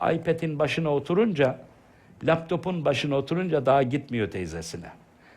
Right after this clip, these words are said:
Daha gitmiyor em-, amcasına, dayısına gitmiyor daha. Onun için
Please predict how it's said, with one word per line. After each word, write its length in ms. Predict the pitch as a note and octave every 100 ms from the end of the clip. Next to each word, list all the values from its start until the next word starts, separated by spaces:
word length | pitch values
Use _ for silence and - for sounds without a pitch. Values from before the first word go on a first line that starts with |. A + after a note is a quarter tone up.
| - C3
Daha 180 | D3
gitmiyor 480 | D#3 E3+ - D#3 C3
em-, 300 | A#2+ A2+ G#2 -
amcasına, 680 | A2+ G#2 G2 F2 - E2 E2
dayısına 500 | C3+ C#3 B2+ - A#2+
gitmiyor 540 | F#2+ D#3 E3 A#2 F2+ E2
daha. 260 | F2+ - - _ _ _ _ _
Onun 180 | - G#3+
için 400 | G#3+ A3 G#3 F3+